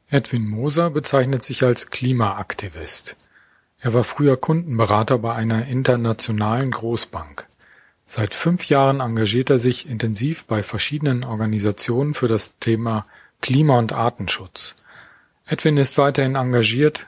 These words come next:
große Wissenschaftler und Denker nach Europa zu bringen. Ende April zweitausendsechzehn wird beispielsweise Paul Ehrlich in der Schweiz einen Vortrag halten.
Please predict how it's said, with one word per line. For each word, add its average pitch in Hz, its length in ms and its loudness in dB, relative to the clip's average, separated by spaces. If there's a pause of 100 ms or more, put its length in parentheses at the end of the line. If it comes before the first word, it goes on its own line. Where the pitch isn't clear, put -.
große 147 400 2
Wissenschaftler 123 640 0
und 104 160 -2
Denker 123 300 0
nach 110 240 -2
Europa 107 440 -2
zu - 160 -6
bringen. 87 400 -8 (680)
Ende 135 260 4
April 131 340 0
zweitausendsechzehn 107 1160 -2 (120)
wird 117 280 -4
beispielsweise 117 920 0
Paul 104 500 -6
Ehrlich 151 400 2
in 117 80 -4
der 110 120 -2
Schweiz 104 500 -4
einen 101 180 -6
Vortrag 95 580 -10
halten. 90 440 -12